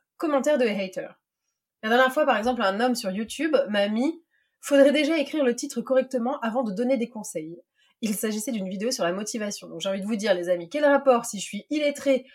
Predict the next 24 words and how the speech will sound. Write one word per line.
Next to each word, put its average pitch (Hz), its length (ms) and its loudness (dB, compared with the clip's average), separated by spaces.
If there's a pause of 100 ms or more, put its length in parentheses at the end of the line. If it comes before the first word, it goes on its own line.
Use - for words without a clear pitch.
(220)
analphabète 269 680 6
ou 196 80 -8
dyslexique ? 277 760 -2 (320)
Ça 254 120 2
veut 240 60 4
dire 285 160 2
que - 80 -2
je - 80 0
peux 220 100 -4
pas 302 160 6
donner 285 200 2
de 277 40 -16
conseils 277 240 -4
sur 269 120 -4
la 226 80 -2
motivation ? 240 640 -4 (480)
Pourquoi 349 240 -2
tu 339 100 -6
prends 247 220 -4
le 220 100 -4
temps 339 320 -2
de 269 80 2
m'écrire 233 400 -2
ça ? 185 220 -8